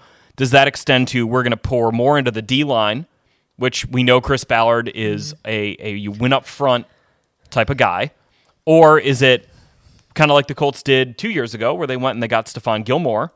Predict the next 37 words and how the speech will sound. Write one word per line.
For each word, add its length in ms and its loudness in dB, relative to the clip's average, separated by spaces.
and 140 -10
spent 220 -2
some 120 -6
resources 540 -6
on 140 -10
that 160 0
in 80 -8
the 80 -6
offseason? 520 -4
Do 100 -8
you 120 -4
go 420 4
look 200 -2
that 260 2
way? 200 -10
I 120 4
don't 120 0
know 80 2
what 120 2
the 160 0
answer 300 -2
is, 120 -4
but 160 -6
that's 240 2
gonna 180 -4
kinda 200 -4
be 120 -6
a 60 -4
really 220 -6
interesting 720 -6
thing 240 0
to 80 -2
follow 340 2
this 180 -10
offseason 440 0
is 140 -8
where 540 2